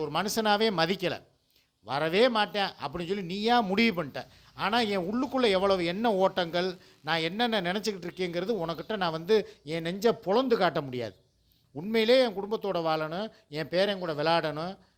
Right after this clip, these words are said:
என் பேரன் மழலை பேச்சை கேட்கணும், அவன் கூட அவனை முதுகுல உட்கார வச்சுக்கிட்டு அம்பாரி யானை மாதிரி "ஆனை, யானை, அம்பாரின்னு" சொல்லி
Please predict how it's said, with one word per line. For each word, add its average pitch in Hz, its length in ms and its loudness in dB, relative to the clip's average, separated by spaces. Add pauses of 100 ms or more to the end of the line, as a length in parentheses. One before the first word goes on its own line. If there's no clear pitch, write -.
(120)
என் 151 220 -6
பேரன் 196 260 0
மழலை 180 300 0
பேச்சை 160 260 -4
கேட்கணும், 151 320 -6
அவன் 160 180 -8
கூட 180 140 -2 (420)
அவனை 156 220 -4
முதுகுல 185 320 0
உட்கார 170 260 -2
வச்சுக்கிட்டு 151 420 -8 (380)
அம்பாரி 190 340 0
யானை 160 280 -4
மாதிரி 175 140 -4 (120)
"ஆனை, 160 200 -6 (120)
யானை, 160 320 -6
அம்பாரின்னு" 147 520 -6
சொல்லி 147 200 -8